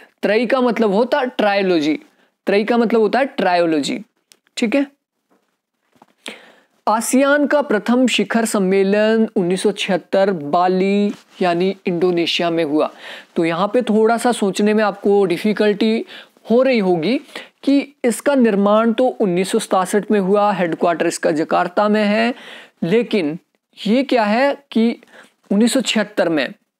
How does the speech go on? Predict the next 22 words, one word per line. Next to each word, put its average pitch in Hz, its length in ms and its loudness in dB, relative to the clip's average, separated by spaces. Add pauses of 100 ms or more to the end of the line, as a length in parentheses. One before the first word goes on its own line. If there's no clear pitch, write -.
(420)
लगभग 185 340 0
नौ 202 220 2
साल 214 260 0
बाद 185 240 0
इसकी 185 200 -4
बैठक 160 420 -4
हुई। 131 180 -4 (140)
बिल्कुल 196 340 0
सही 233 340 0
है, 285 160 0 (300)
नौ 196 180 0
साल 226 260 0
बाद 196 320 0
ही 214 240 -2
इसकी 214 260 -4
पहली 175 360 -2
बैठक 160 380 -4 (400)
हुई 165 140 0
है 160 160 0
बाली, 160 480 0 (480)
इंडोनेशिया 151 600 -2
में। 65 160 -12